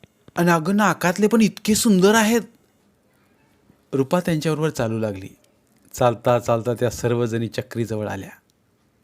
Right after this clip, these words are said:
चक्रीत बसल्या. रहाट पाळण्यात बसल्या.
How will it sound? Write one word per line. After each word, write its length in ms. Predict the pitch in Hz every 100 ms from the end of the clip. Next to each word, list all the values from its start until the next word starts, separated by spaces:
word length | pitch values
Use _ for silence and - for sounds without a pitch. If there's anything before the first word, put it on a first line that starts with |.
| _ _ _ _ _
चक्रीत 340 | 131 127 123 117
बसल्या. 320 | 113 - - - - _ _ _ _ _ _ _ _ _ _ 139
रहाट 300 | 131 170 180 165
पाळण्यात 260 | 139 135
बसल्या. 380 | 117 113 101